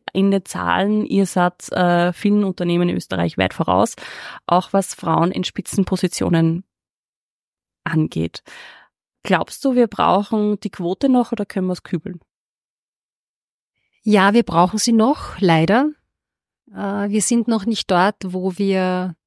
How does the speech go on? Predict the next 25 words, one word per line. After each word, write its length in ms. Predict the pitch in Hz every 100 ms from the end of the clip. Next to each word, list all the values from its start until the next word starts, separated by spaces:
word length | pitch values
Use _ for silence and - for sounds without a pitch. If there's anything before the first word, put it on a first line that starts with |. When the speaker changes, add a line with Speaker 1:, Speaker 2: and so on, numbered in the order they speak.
| _ _ _ _ _
Speaker 2:
hin 280 | - 214 214
könnten. 560 | 214 202 - 247 277 330 - - - - _ -
Das 200 | 202 -
heißt, 380 | 202 190 - -
äh, 480 | - 185 180 185 196
zur 180 | - 202
Gleichstellung, 1300 | - 175 233 - 220 220 220 214 214 220 214 190 202 208
zu 280 | - 185 190
den, 540 | 190 190 196 185 170 -
den 260 | 196 190 180
gleichen 340 | 202 190 226
Möglichkeiten 720 | 220 233 226 - 202 - 220
für 200 | - 208
Frauen. 600 | - 180 170 185 208 208 - - - - -
Und 500 | - 202 202 202 175
um 300 | - 214 208
dort 240 | 202 190 180
rascher 280 | 175 - 240
hinzukommen, 920 | 226 254 - 240 - 202 214 208 214
braucht's 380 | - 175 - -
die 80 | -
Quote 340 | 165 165 196
meiner 280 | 175 160 170
Meinung 340 | 160 147 165
nach. 340 | 151 185 -